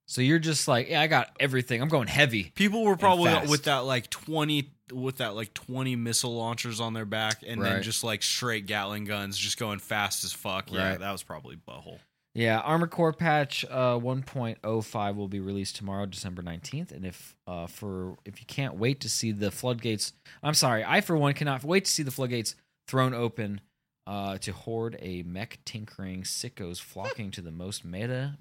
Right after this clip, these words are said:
Speaker 1: builds like bees swarming a hive, as well as the anti-meta Mavericks ro-, rocking up with builds like my personal fave, the chainsaw wielding Rust Bucket. Let's see what this guy looks like.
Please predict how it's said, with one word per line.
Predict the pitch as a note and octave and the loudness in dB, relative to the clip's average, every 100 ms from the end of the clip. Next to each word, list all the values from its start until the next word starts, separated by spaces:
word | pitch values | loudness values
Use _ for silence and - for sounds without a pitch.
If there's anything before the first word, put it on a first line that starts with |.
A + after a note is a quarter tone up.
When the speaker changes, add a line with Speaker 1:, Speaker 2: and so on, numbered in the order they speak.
| F#2 | -8
Speaker 1:
builds | G2 F#2+ F#2+ F#2+ - _ - _ | -6 -4 -6 -8 -14 _ -20 _
like | - F2 - E2 | -12 -12 -12 -6
bees | G#2 A2+ B2 | -4 -2 -4
swarming | A#2 G2+ G#2 A2 | -4 -4 -4 -4
a | A2 | -6
hive, | G#2 E2 D#2+ D#2+ E2+ | -6 -6 -6 -6 -8
as | E2+ G#2 | -8 -6
well | A2 A2 | -4 -2
as | G#2 G2+ | -4 -6
the | - | -10
anti-meta | F#2 A2 A2+ A2+ G#2+ G2 G2+ G2+ | -8 -8 -4 -4 -4 -4 -2 -2
Mavericks | G2 G#2 B2+ A#2+ G#2+ - - | -4 -2 -2 0 -4 -6 -6
ro-, | G#2 A2 - _ _ _ _ | -4 -6 -8 _ _ _ _
rocking | B2 C3 C3+ C3 B2 | 2 2 2 -4 0
up | C3 C3+ | 0 0
with | A#2+ - | -6 -2
builds | A#2+ B2 A2+ - | 0 0 0 -2
like | A#2+ A#2 | -2 -2
my | A2 | -4
personal | - - C#3 C3+ A2 | -4 -6 -4 -4 -6
fave, | - G2 G2 F#2 | -4 -2 -2 -4
the | G2 | -8
chainsaw | - A2+ G#2 G#2 G#2+ F#2 | -6 -6 -6 -6 -6 -4
wielding | F#2+ F#2 F#2 F2 | -6 -6 -8 -6
Rust | F#2 - - | -8 -8 -10
Bucket. | C2+ - - - | -14 -14 -16 -14
Let's | - | -12
see | - | -12
what | - - | -12 -18
this | - - | -18 -18
guy | G1+ G1+ | -18 -18
looks | - - | -20 -20
like. | G1+ | -20